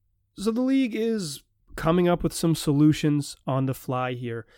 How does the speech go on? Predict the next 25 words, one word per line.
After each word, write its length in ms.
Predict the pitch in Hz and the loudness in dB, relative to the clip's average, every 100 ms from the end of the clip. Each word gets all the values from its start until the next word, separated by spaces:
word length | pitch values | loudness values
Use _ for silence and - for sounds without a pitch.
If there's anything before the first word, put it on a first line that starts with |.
| - - | -20 -14
What's 220 | - 165 - | 0 0 2
gonna 200 | 190 185 | 0 0
start 340 | - 220 247 | 2 4 4
with 240 | 233 196 | 4 0
is 300 | - 180 170 147 | 2 2 2 0
that 260 | 151 147 _ _ _ | -2 -2 _ _ _
in 160 | - 165 | -4 -4
September, 880 | - - 196 180 - 262 214 127 - - | -4 -6 -4 -4 -4 -2 -2 -4 -16 -6
the 340 | 151 143 147 - | 0 0 0 -6
twenty-first 800 | - 175 185 175 - 165 160 | -4 0 0 -2 -4 -4 -4
through 120 | - 139 | -6 -8
the 80 | |
twenty-fourth, 640 | 139 - 127 - 254 247 196 | -8 -8 -10 -8 -4 -4 -6
according 300 | - 151 143 | -6 -6 -6
to 140 | 147 | -6
the 80 | 135 | -8
league's 340 | 131 135 131 - | -6 -6 -8 -14
official 340 | - 139 - | -12 -12 -10
press 280 | - 269 - | -4 -4 -2
release, 260 | 220 202 - | -4 -4 -6
is 140 | 165 | -4
that 160 | 156 151 | -2 0
there 120 | 156 | 0
will 100 | 147 | 0
be 240 | 139 135 | -2 -4